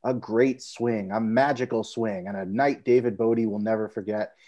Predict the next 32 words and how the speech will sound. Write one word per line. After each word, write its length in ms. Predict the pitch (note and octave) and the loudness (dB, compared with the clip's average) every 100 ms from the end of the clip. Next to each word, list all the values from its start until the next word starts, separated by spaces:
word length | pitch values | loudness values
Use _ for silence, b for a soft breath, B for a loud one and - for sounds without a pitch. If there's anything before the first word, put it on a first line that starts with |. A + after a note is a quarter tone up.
| b - | b -2
He 100 | F#3+ | 0
just 220 | G#3 - | 0 2
sounds 240 | D3+ F3 | 2 4
like 180 | D3 C3+ | 4 2
he's 180 | C3+ B2 | 0 -4
trying 280 | - C3+ C#3 | -2 0 2
to 80 | |
write 200 | A2+ B2 | 4 4
a 40 | A#2 | 4
book 260 | G2+ B2 | 2 2
about 300 | A#2+ A2+ G2+ | 2 0 0
baseball, 600 | A2 A#2+ - G2 D#2 D2+ _ _ _ | -2 -4 -4 -4 -4 -6 _ _ _
every 200 | A2 G#2 | -6 -6
time 260 | G2+ G#2 G2 | -4 -6 -6
he 80 | F#2+ | -6
talks. 320 | - F#2 - | -4 -4 -2
He's 160 | B2+ | -2
not 200 | B2 C#3+ | 0 -2
so 140 | - D3+ | 0 0
much 240 | B2+ B2+ - | 2 -2 -4
analyzing 560 | A#2+ B2 A2+ A#2 A#2 | -2 0 2 0 0
what's 140 | A2+ A2 | -4 -2
going 240 | A2+ A2 | -2 0
on 140 | G#2+ G#2+ | -4 -6
in 80 | |
front 240 | G2+ A2 A2 | -4 -4 -2
of 80 | A#2 | 0
him 200 | C3+ D#3+ b b b | -2 -2 b b b
as 160 | A2 - | -6 -4
he's 160 | A2+ | -8
trying 440 | - A#2+ B2 A#2+ A2 | -2 0 0 -2 0
to, 360 | B2+ G#2+ G2 | 0 2 -2